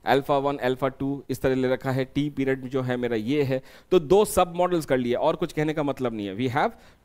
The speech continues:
two sub models for this। ओके, चलिए आगे चलते हैं। अब इसका assumption क्या है?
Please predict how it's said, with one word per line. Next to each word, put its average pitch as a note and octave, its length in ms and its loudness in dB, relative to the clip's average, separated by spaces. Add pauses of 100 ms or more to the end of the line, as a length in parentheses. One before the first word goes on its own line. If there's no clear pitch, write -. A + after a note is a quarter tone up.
two A3+ 140 4 (100)
sub C#3+ 220 2
models B2 340 0
for G2+ 160 -4
this। - 220 -10 (300)
ओके, - 240 -2 (400)
चलिए C#3 180 4
आगे C#3 200 2
चलते A#2 280 0
हैं। F#2+ 160 -12 (1600)
अब - 200 6
इसका - 260 0
assumption G3 500 2
क्या A#2 160 2
है? F#2 200 -10